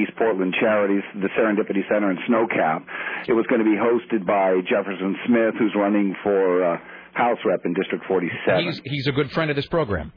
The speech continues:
Speaker 1: Oh, and he's a great guy and a great candidate. And my old man loves him, wanted to support him. And what happened was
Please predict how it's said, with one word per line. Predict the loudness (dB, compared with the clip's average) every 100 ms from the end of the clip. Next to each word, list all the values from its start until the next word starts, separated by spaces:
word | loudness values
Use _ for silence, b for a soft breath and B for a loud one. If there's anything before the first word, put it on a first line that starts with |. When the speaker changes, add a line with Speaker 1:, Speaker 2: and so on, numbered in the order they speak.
| -2
Speaker 1:
Oh, | 2 2
and | 2
he's | 0
a |
great | 0 0 0
guy | -2 -2 -4 -12 B B B
and | -2
a | 0
great | 2 0 0
candidate. | 0 2 2 2 0 B B B B B
And | 0 2 2
my | 4 2
old |
man | 2 2 2
loves | 2 0
him, | 0 2
wanted | 2 2 0
to | 0
support | 0 2 4
him. | 4 2 0
And | 0 2 2
what | 2
happened | 2 0 0 0 2
was | 2 2